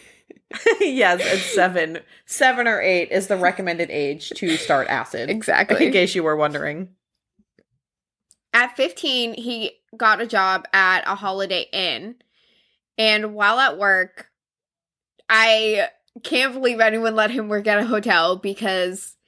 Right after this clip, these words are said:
Speaker 2: he had stolen a hotel key card and broken into a room. And when in there,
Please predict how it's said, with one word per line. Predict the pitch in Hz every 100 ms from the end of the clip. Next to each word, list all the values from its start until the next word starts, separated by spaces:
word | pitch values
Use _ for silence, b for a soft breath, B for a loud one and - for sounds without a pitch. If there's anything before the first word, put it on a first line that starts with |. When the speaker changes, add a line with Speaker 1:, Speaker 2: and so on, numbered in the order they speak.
| _ _ _ _ _
Speaker 2:
he | 269 247 240 233
had | 262 233
stolen | - - 240 240 302 320 320
a | 269
hotel | 277 240 247 226
key | 220 214
card | - 190 170 175 156
and | 202 202 196
broken | 185 185 196
into | 202 202
a | 185
room. | 165 185 143 180 226 _ _ _ _ _ _ _ _ _ _ _ _ _ _ _ _ _ _
And | 226 220
when | 214
in | - 311 294
there, | 233 220 220 220